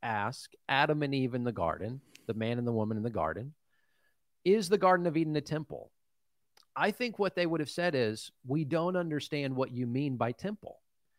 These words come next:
They would have had no conception of that. And I think, uh, on the one hand, you might say, "Well, duh, of course." You know, you could have asked them,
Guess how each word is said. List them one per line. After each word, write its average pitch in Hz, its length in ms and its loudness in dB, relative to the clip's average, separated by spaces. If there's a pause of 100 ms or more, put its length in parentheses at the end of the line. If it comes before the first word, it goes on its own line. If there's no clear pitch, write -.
(380)
They 151 100 4
would 180 140 6
have 180 100 -2
had 180 160 2
no 175 160 2
conception 170 600 -2
of 92 100 -6
that. 80 240 -6 (560)
And 170 120 0
I 170 120 2
think, 180 360 -6 (380)
uh, 151 80 -10 (220)
on 151 100 2
the 160 80 0
one 160 220 2
hand, 143 360 -2
you 135 120 -6
might 127 200 0
say, 135 160 0
"Well, 117 200 0
duh, 104 520 2
of 107 160 -8
course." 135 460 2
You 131 100 -2
know, 117 120 2
you 120 180 -2
could 135 140 -4
have 120 80 0
asked 127 240 2
them, 110 320 -2